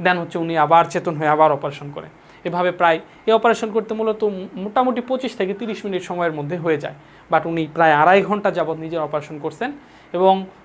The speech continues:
মজার বিষয় হচ্ছে উনি অপারেশনটা সাকসেসফুল হয় এবং হচ্ছে চোদ্দ পনেরো দিনের মাথায় উনি সুস্থ স্বাভাবিক হয়ে যায়।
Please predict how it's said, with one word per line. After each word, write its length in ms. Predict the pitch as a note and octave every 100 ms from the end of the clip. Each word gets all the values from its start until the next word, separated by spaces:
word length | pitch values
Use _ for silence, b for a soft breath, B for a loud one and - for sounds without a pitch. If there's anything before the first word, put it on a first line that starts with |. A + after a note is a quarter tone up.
| E3+
মজার 280 | F3 G#3+ A3+
বিষয় 240 | A3 A3
হচ্ছে 240 | G3+ G3 G3
উনি 320 | F3 F3+ F3+ B B B B
অপারেশনটা 460 | F3 F#3 E3+ F3+ E3+
সাকসেসফুল 640 | - F#3 - A3+ - F#3+
হয় 200 | D#3+ G3+ - B B F#3+
এবং 200 | G3+ G3
হচ্ছে 540 | G3 - G3 F#3+ F#3
চোদ্দ 380 | G#3 A3 F#3 G#3+
পনেরো 320 | G#3+ G#3 G3
দিনের 260 | E3+ E3+ F3+
মাথায় 300 | D#3+ D3 D#3+
উনি 80 | D3
সুস্থ 300 | D3 E3 E3
স্বাভাবিক 400 | - D3+ C#3+ C3+
হয়ে 120 | D3+ -
যায়। 140 | -